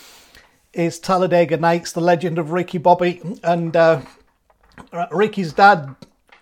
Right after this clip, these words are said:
speaks a famous line in the movie, um, when he says, um, uh, "If you ain't, if you ain't first, you're last." Uh,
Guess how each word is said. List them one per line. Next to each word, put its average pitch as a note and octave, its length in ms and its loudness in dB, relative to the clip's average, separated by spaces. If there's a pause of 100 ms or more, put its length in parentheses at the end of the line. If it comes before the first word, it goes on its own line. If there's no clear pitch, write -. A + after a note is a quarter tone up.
(200)
speaks - 360 -8
a E3+ 40 -14
famous G3 460 0
line F3 280 4
in D#3+ 120 -6
the D#3 60 -4
movie, E3+ 440 0 (880)
um, E3 400 0
when F#3 200 -4
he F#3 80 -4
says, F#3 460 0
um, F3 540 0 (100)
uh, E3 460 0
"If F3+ 180 -6
you G3 120 0
ain't, F#3 200 -2 (100)
if F3+ 200 -8
you G3 100 -2
ain't G#3 200 -4
first, G#3+ 460 0
you're F3 140 2
last." D#3+ 520 0 (920)
Uh, E3 320 4